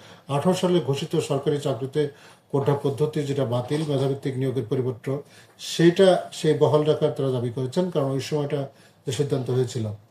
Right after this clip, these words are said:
এবং তার আরেকটা কথা বলছেন যে, উম, আহ, সরকারি, আহ, চাকরির পরীক্ষায় কোটা পদ্ধতি সুবিধা একাধিকবার ব্যবহার করা যাবে না, এ কথাও তারা বলছেন। তো আমরা সোশ্যাল মিডিয়ায়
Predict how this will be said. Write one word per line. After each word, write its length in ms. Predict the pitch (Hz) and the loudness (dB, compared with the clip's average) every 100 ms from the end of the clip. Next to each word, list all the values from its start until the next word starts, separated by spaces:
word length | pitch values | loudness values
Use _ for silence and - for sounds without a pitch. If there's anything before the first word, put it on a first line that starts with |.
| _ _ _ _ _ _ _ _ _ - 135 | _ _ _ _ _ _ _ _ _ -12 -6
এবং 140 | 143 | 2
তার 160 | 165 156 | 6 8
আরেকটা 240 | 170 214 | 6 4
কথা 160 | 202 202 | 4 6
বলছেন 340 | 196 185 190 | 6 4 0
যে, 180 | 180 185 180 - - - - | 2 2 0 -16 -20 -14 -6
উম, 340 | 156 151 156 160 | -2 -2 -4 -6
আহ, 200 | 156 143 | -4 -4
সরকারি, 600 | 123 156 156 156 165 160 - - _ - | 2 2 4 2 2 0 -8 -20 _ -4
আহ, 280 | 143 147 143 127 | 0 0 -2 0
চাকরির 520 | 160 156 156 156 170 - | 0 2 0 0 -2 4
পরীক্ষায় 500 | 151 156 - 156 151 | 4 2 4 6 6
কোটা 240 | 151 151 | 4 2
পদ্ধতি 840 | 135 131 151 - - _ _ - | 0 -2 -4 -4 -20 _ _ -12
সুবিধা 300 | 117 139 143 | -6 2 2
একাধিকবার 420 | 139 139 156 160 147 | 2 0 -2 0 0
ব্যবহার 220 | 135 135 | 0 -2
করা 340 | 147 139 135 - _ - | -2 -2 -4 -10 _ -8
যাবে 260 | 135 135 117 | 0 2 2
না, 140 | 110 - - - | -4 -8 -18 -2
এ 100 | 156 151 | 2 4
কথাও 200 | 156 143 | 4 4
তারা 200 | 127 113 | 2 -4
বলছেন। 380 | 110 104 123 107 - - - | -4 -6 -8 -8 -14 -6 4
তো 60 | |
আমরা 200 | 165 165 | 6 6
সোশ্যাল 360 | - 175 190 175 | 2 2 4 4
মিডিয়ায় 500 | 165 160 165 160 | 2 2 2 2